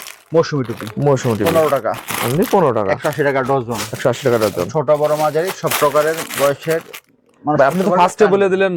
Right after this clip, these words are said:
Speaker 2: ডাবল দামে বিক্রি করা যায় এগুলো, হ্যাঁ?
Speaker 1: ইনশাআল্লাহ, প্রত্যেকটা মাল।
Speaker 2: আচ্ছা, আচ্ছা।
Speaker 1: ন্যূনতম ডাবল দাম।
Speaker 2: ন্যূনতম।
Speaker 1: কানবেল পনেরো টাকা, হ্যাঁ?
Speaker 2: পনেরো টাকা।
Speaker 1: একশো আশি টাকা ডজন। এই যে ফুল টুপি, কোয়ালিটি
Speaker 2: ফুল।
Speaker 1: কিন্তু ভালো।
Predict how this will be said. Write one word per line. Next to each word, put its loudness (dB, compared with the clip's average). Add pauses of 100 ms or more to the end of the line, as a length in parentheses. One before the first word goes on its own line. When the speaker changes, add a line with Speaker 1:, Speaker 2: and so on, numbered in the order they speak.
(140)
Speaker 2:
ডাবল 4
দামে 2
বিক্রি 0
করা 2
যায় 2
এগুলো, 0
হ্যাঁ? 2
Speaker 1:
ইনশাআল্লাহ, 0
প্রত্যেকটা -4 (100)
মাল। -8
Speaker 2:
আচ্ছা, -6
আচ্ছা। -2
Speaker 1:
ন্যূনতম 2 (100)
ডাবল -2
দাম। -18 (120)
Speaker 2:
ন্যূনতম। 2 (160)
Speaker 1:
কানবেল -2
পনেরো 0
টাকা, -4
হ্যাঁ? -8
Speaker 2:
পনেরো 2
টাকা। -4
Speaker 1:
একশো -4
আশি -6
টাকা 0
ডজন। -6 (680)
এই -4
যে 2
ফুল 4
টুপি, -4
কোয়ালিটি -2
Speaker 2:
ফুল। 4
Speaker 1:
কিন্তু -4
ভালো। -6